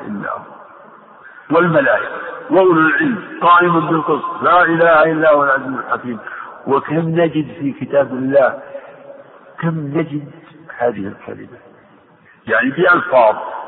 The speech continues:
بألفاظ مختلفة، كما قلنا: "اعبدوا الله ولا تشركوا به شيئا"،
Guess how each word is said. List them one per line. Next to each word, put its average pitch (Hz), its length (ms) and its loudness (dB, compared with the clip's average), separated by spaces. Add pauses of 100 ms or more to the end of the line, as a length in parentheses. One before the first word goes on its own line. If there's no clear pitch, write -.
(1040)
بألفاظ 120 400 2
مختلفة، 139 540 -4 (1200)
كما 147 200 2
قلنا: 107 440 -4 (240)
"اعبدوا 165 300 2
الله 151 600 4 (500)
ولا 131 160 4
تشركوا 120 420 -4
به 113 180 -6
شيئا"، 104 240 -12